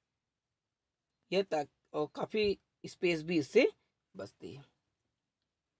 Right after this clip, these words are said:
तो टेक्स्ट रैप का मेन, अ, फीचर या उद्देश्य इसका है कि आपके, अ, वर्ड डॉक्यूमेंट को बेहतर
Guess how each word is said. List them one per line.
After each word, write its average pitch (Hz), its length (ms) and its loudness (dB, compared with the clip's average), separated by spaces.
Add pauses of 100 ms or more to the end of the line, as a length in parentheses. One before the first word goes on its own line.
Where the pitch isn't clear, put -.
(380)
तो - 80 -8
टेक्स्ट 208 300 2
रैप 208 180 6
का 214 140 6
मेन, 190 440 4 (1900)
अ, 127 380 -10 (680)
फीचर 190 340 4
या 175 160 8
उद्देश्य 175 440 6
इसका 156 240 2
है 202 180 2
कि 214 220 0
आपके, 175 500 2 (200)
अ, 127 260 -8 (420)
वर्ड 156 320 4
डॉक्यूमेंट 131 520 0
को 180 100 -2
बेहतर 147 460 8